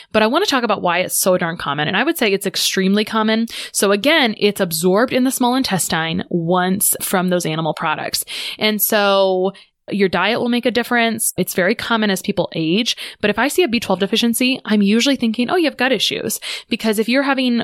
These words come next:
reduced stomach acid, which is a whole topic in itself, and you're not breaking down proteins or animal products and absorbing them, then you're gonna have low B twelve. So I love to see a low B twelve. I love to see it on paper,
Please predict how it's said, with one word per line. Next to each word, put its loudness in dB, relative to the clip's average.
reduced 0
stomach -2
acid, -2
which -2
is -2
a -4
whole 2
topic -4
in -2
itself, 0
and 2
you're 4
not 0
breaking -2
down -2
proteins 0
or -2
animal 2
products -4
and -2
absorbing 0
them, -4
then 4
you're -2
gonna 2
have 0
low 0
B 0
twelve. -8
So 2
I 0
love 0
to -6
see -2
a 2
low 2
B 0
twelve. 0
I -2
love 0
to -4
see 0
it 0
on -4
paper, 0